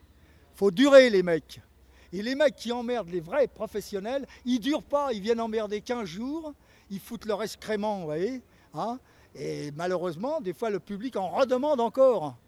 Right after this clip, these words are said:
Il y en a pas un qui vomit. Hein ?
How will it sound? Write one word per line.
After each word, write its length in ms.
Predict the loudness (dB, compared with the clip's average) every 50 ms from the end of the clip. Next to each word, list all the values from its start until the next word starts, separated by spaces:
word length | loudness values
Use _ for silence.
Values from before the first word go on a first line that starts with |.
| _ _ _ _ -10
Il 40 | -8
y 20 | -2
en 60 | -2
a 80 | -2 2
pas 240 | 2 2 4 4 2
un 40 |
qui 160 | 0 0 -2 0
vomit. 460 | 0 0 0 0 0 -2 -2 -6 -12 _ _ _ _ _ _ _ _ _ _ _ _ _ _ _ -4
Hein ? 240 | -2 0 0 -2